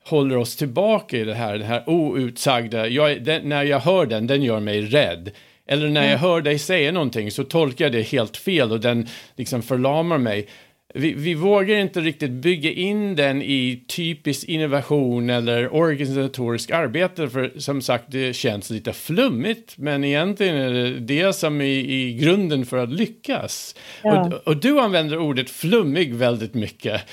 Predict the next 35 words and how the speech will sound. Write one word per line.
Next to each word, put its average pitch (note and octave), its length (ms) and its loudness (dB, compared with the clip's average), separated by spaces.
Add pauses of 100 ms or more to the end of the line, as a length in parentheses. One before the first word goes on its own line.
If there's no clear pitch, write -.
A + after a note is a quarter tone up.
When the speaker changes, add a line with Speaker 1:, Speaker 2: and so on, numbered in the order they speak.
(140)
Speaker 1:
som D#3 200 0
Speaker 2:
Ja, C#3+ 60 4
Speaker 1:
jag D#3+ 80 4
Speaker 2:
jag D#3+ 80 4
älskar D#3 180 2
Speaker 1:
tycker C#3+ 180 2 (100)
Speaker 2:
det. C3 60 2
Speaker 1:
om B2+ 140 0
det. C#3 100 4
Varför F3+ 340 2
älskar F3 360 0
du D3+ 120 -2
det E3 220 0
ordet? G2+ 480 -8 (560)
Speaker 2:
Jo, B3 160 6
men C#4 300 2
det A3 160 0
är D4 160 6
ju D#4 60 4
lite C#4+ 380 4
för G#3 260 2
att G3 220 2
jag, G3 360 4 (160)
jag G3+ 320 -2
ty-, - 180 -2
egentligen C4+ 420 2
så B3 120 -2
tycker F3 260 -2
jag D#3+ 120 4
att - 60 -14
vi D3+ 60 -6
ska D#3+ 160 0
reclaima A#3+ 760 2
det C#3 120 2
ordet. - 380 -12